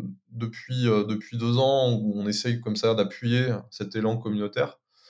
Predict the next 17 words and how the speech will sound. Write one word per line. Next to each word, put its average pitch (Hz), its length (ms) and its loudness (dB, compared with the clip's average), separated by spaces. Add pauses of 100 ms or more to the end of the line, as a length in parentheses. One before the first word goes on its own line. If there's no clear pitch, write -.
(280)
on 107 40 -6
voit 107 100 0
de 101 80 0
plus 113 220 -4
en 110 100 0
plus 110 200 -6
de 117 100 2
gens 123 320 4
qui, 101 680 -6
qui - 140 -14
se - 160 -4
mobilisent 110 320 -4
pour 101 220 2
aller 101 100 2
sur 107 200 -4
des 101 100 -6
conférences 113 680 -2